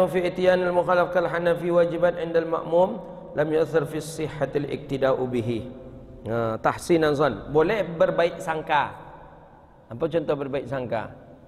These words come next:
Mazhab Syafi'i, imamnya Hanafi. Imam Hanafi. Di mazhab Hanafi, menyentuh kemaluan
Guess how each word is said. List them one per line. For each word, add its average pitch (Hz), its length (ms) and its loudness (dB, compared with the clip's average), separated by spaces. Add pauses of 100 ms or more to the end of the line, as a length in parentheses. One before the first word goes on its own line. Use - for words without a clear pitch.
Mazhab 147 320 0
Syafi'i, 151 640 -2 (560)
imamnya 170 720 2
Hanafi. 143 640 0 (720)
Imam 147 240 0
Hanafi. 127 480 -4 (400)
Di 165 160 2
mazhab 180 320 2
Hanafi, 156 800 0 (480)
menyentuh 165 640 4
kemaluan 147 720 2